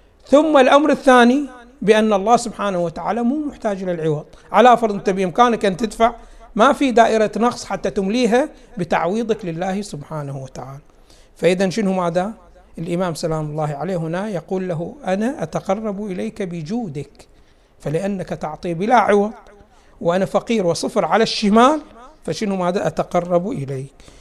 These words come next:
"وأسألك بجودك أن تدنيني من قربك". لاحظوا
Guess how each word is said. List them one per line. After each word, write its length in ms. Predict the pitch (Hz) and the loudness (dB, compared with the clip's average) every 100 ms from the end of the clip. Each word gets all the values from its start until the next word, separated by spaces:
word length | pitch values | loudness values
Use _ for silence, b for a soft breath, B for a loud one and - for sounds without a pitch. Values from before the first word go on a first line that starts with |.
| b b b b _ _ _ _ 175 | b b b b _ _ _ _ 2
"وأسألك 800 | 180 220 - - 254 247 233 | 6 6 6 8 8 6 6
بجودك 880 | 214 190 170 175 208 214 165 175 - | 6 6 4 2 2 2 2 -2 2
أن 520 | 170 160 - 180 160 | 4 4 2 0 0
تدنيني 920 | - 185 160 180 220 220 220 233 247 254 - | 0 0 0 2 4 4 4 4 2 -2 -2
من 300 | 185 220 247 | 0 0 -2
قربك". 840 | - - 190 147 156 160 - - - - - _ _ _ _ _ _ _ _ b b - | -2 2 2 2 -2 -4 -8 -20 -20 -20 -20 _ _ _ _ _ _ _ _ b b -6
لاحظوا 460 | 175 190 202 190 | 2 2 2 -2